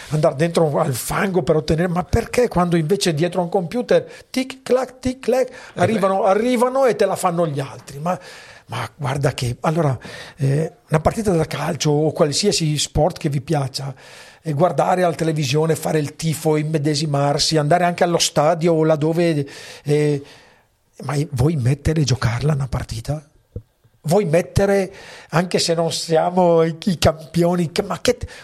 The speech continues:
Speaker 1: guarda che, che giocare, metterti in gioco, questo, questo fa, prova-, provaci, provaci, porcaccia la miseria, non mica devi venire a fare il muratore, non devi neanche andare a spaccare la legna,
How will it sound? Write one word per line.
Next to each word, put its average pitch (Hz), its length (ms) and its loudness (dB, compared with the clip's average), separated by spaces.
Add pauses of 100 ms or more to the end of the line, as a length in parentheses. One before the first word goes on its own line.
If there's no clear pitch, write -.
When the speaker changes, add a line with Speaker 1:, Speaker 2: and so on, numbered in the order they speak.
(120)
Speaker 1:
guarda - 320 0
che, 151 140 -2
che 151 120 -2
giocare, 147 600 -2 (540)
metterti 185 640 0
in 147 100 0
gioco, 135 420 0
questo, 117 560 0 (600)
questo 208 760 2 (840)
fa, - 240 -2
prova-, 226 400 2
provaci, 226 640 2
provaci, 226 460 2
porcaccia 196 440 2
la 185 60 2
miseria, 165 440 2
non 233 80 -2
mica 262 220 2
devi 233 200 0
venire 202 260 2
a 160 40 4
fare 202 200 2
il 190 60 -2
muratore, 185 440 2
non 208 140 2
devi 240 140 2
neanche 240 240 2
andare 233 180 4
a - 20 -2
spaccare 226 340 0
la 202 80 4
legna, 156 400 0